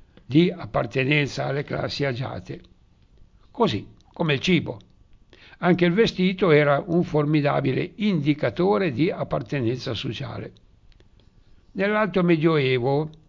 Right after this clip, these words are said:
l'organizzazione del lavoro agricolo favoriva, sotto molti aspetti, la vita collettiva. Una significativa,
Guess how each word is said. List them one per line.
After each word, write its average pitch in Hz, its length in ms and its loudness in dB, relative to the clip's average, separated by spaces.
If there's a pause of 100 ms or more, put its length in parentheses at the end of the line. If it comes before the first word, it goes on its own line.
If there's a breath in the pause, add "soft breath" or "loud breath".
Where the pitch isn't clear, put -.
(360 soft breath)
l'organizzazione 165 920 2
del 151 120 4
lavoro 151 320 2
agricolo 135 600 0
favoriva, 151 760 2
sotto 131 340 -4
molti 135 280 -2
aspetti, 143 680 -2 (540 soft breath)
la 214 120 2
vita 160 300 4
collettiva. 147 720 -2 (880)
Una 156 460 2 (100)
significativa, 147 1300 0